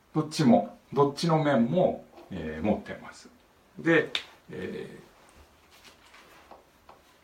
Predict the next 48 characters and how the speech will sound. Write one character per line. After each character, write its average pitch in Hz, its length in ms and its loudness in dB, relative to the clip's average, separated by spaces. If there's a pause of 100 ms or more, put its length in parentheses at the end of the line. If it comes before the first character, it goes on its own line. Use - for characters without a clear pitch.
(1160)
ー、 - 20 -16
ひ - 140 0
ど 117 200 8
い 104 80 6
状 87 300 -2
態 87 220 -2
か 98 160 -2
ら、 120 320 8
ま 82 200 -6
あ、 - 160 -6
連 87 160 0
れ 85 40 -10
出 85 140 -2
し - 120 -8
て - 100 -10
く - 120 -10
れ 87 80 -8
て、 101 160 -12
約 95 320 -4
束 - 260 -12
の 92 140 -8
通 135 380 -4
り 143 80 -6
に 180 120 0
祝 - 260 -6
福 - 260 -12
し - 200 -14
て - 260 0 (580)
導 104 440 -2
い 101 40 -6
て 95 120 -2
く - 160 -6
れ 127 140 4
た 151 180 -2
の 139 220 -6
に、 247 320 0 (300)
で、 110 80 -10
こ - 160 -10
の 78 300 -6
百 - 500 -6
五 - 140 -2
編 71 260 -6
の 78 120 -10
ね、 - 220 -6 (760)
百 101 340 -6
五 95 260 0
編 80 340 -8
の - 380 0